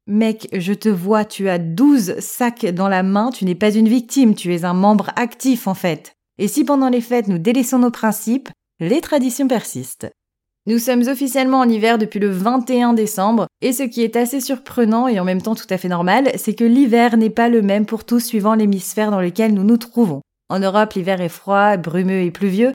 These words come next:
mais en Australie, par exemple, où j'ai vécu, c'est le plein été. Les Australiens passent les fêtes de fin d'année sur la plage à faire des barbecues et à boire des cocktails.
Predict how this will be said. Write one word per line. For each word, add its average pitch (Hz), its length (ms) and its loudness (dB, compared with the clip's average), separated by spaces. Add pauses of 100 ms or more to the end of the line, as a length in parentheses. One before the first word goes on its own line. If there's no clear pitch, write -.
(100)
mais 180 120 -4
en 170 100 -2
Australie, 180 380 -4
par 196 100 -2
exemple, 202 340 -2
où 214 40 0
j'ai 170 160 -2
vécu, 165 360 -2 (240)
c'est - 460 -6
le 220 240 0
plein 240 560 0
été. 226 380 -2 (320)
Les 185 160 -2
Australiens 220 400 0
passent 208 240 -4
les 180 80 -4
fêtes 208 160 -2
de 185 100 -4
fin 214 160 -2
d'année 208 300 0
sur 233 240 -4
la 220 120 2
plage 214 300 0
à 165 60 -4
faire 175 140 -6
des 170 100 -4
barbecues 214 500 0
et 170 80 0
à 165 60 -2
boire 202 160 0
des 185 80 -2
cocktails. 214 480 -2